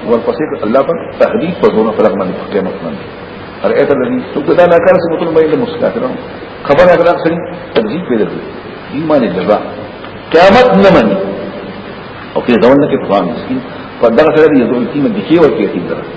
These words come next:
او په ځوان کې په مسکین. هلاکت په دغه مزارو، په خپل نظر کې صاحب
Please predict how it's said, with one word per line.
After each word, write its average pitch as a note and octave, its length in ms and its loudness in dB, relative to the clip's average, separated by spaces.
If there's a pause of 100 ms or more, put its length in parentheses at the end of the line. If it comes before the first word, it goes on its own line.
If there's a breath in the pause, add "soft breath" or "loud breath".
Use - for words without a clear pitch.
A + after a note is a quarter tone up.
(240)
او F#2 80 -6
په G#2+ 100 -2 (100)
ځوان C3 220 6
کې C3 220 -2
په F#2+ 60 0 (100)
مسکین. - 260 -10 (300)
هلاکت C3 280 2 (160)
په C#3 60 6
دغه A#2 160 2
مزارو، G2+ 460 2 (280)
په - 120 -6
خپل A#2+ 200 -4
نظر C3 240 0
کې - 160 -8
صاحب G2 140 4